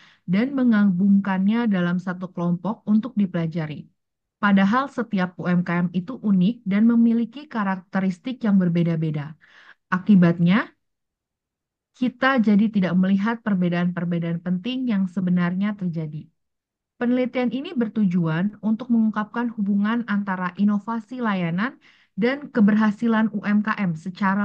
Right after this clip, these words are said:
lebih mendalam. Selain itu, kita juga ingin mengetahui apakah ukuran perusahaan, usia perusahaan, dan jenis pelanggan yang berbeda-beda mempengaruhi seberapa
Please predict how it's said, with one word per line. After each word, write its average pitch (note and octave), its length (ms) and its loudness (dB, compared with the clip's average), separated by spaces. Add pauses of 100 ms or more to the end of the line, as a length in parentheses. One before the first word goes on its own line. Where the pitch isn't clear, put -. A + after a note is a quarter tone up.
lebih G#3 320 2
mendalam. E3 560 -2 (320)
Selain F#3+ 320 0
itu, F#3 320 -4
kita A3+ 240 0
juga F#3+ 240 0
ingin G#3+ 160 4
mengetahui F#3 640 0
apakah F3+ 640 -4
ukuran C4+ 480 -4
perusahaan, G3 800 -2 (400)
usia G3+ 400 -2
perusahaan, E3 640 0
dan F#3 240 4
jenis F#3+ 320 -2
pelanggan G#3 400 2
yang G3 160 2
berbeda-beda E3+ 800 -4 (320)
mempengaruhi A3+ 720 2
seberapa F3+ 400 -2